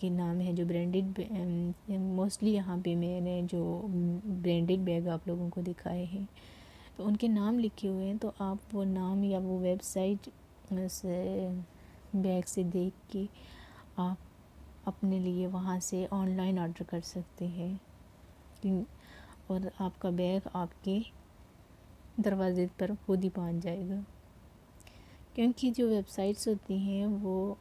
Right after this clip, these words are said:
ऑनलाइन डिलीव-, होम डिलीवरी करती हैं, तो आपको फिर मार्केट भी जाने की ज़रूरत नहीं है, आप यहीं से डायरेक्ट जो है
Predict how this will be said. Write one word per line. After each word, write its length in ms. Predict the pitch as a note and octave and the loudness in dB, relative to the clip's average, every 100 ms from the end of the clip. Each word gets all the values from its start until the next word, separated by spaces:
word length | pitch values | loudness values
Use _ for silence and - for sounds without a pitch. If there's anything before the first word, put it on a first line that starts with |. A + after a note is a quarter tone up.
| G3 | -2
ऑनलाइन 600 | F#3+ F3+ F3+ F3+ F#3+ G#3 - A3 | 0 2 0 0 0 0 -4 -2
डिलीव-, 400 | G3 F#3+ F#3 F#3+ G3 | 0 2 2 2 0
होम 240 | F#3 F3+ | 0 0
डिलीवरी 360 | F3 F3+ F3+ F3 | 0 -2 0 0
करती 340 | F3+ E3+ - E3 | 0 -4 -4 -4
हैं, 160 | E3+ F#3+ - - - - - - - - | -4 -6 -10 -20 -20 -20 -20 -20 -20 -8
तो 180 | G3 F3+ F#3 | -6 -4 -2
आपको 320 | F#3 F#3 G3+ | -2 -2 -6
फिर 160 | G#3 G3 | -2 -2
मार्केट 460 | F#3 F#3 - G3 | 0 -2 -6 -4
भी 80 | G#3 | -2
जाने 300 | G3+ F#3+ F#3 | 0 0 0
की 120 | F#3+ F#3 | 0 -2
ज़रूरत 400 | F3+ F3 F3 F3+ | 0 -2 0 0
नहीं 180 | F3+ | 0
है, 120 | F3 F3 | 0 -2
आप 140 | F3 | -2
यहीं 300 | F3+ F#3 G3 | -2 0 -2
से 180 | - F3+ | -2 -2
डायरेक्ट 440 | F3 E3+ F#3 - - - - - - - F#3+ | 0 0 -2 -8 -20 -20 -20 -20 -20 -6 -2
जो 180 | F3 E3+ | 0 0
है 520 | F3 F3 F#3 G#3 | -2 -4 -6 -6